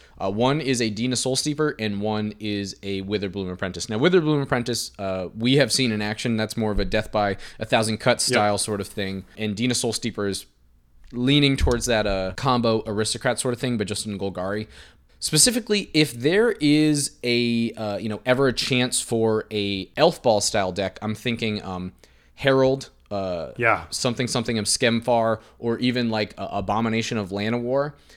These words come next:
Speaker 1: If we can ever reach that, which I think, I think if we put enough of the collective brain power into that, I think we can make a, uh, Golgari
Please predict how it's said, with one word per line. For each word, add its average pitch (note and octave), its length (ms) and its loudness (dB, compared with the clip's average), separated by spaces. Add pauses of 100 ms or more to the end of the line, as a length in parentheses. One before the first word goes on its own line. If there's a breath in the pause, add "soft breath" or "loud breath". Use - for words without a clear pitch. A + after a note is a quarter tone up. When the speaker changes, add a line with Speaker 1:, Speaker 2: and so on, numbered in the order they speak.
Speaker 1:
If A2 160 -6
we G3+ 100 -2
can A3+ 160 2
ever E3+ 200 2
reach A#2 380 -2
that, G2+ 200 0
which A2+ 160 -2
I B2 80 2
think, G3+ 260 -2 (220 loud breath)
I B2 80 2
think G#3 180 0
if A3+ 140 0
we F3 80 -2
put - 300 0
enough A2 400 0
of G2+ 100 -10
the G#2+ 80 -2
collective G#2 560 -2 (320 soft breath)
brain A2 320 2
power B2 240 4
into B2 220 -2
that, C3 160 2
I G2+ 80 -2
think B2 240 -4
we A#2+ 80 -6
can A2+ 160 -4
make G#2 280 -2
a, G2+ 300 -2
uh, F#2 240 -6
Golgari G2+ 540 -2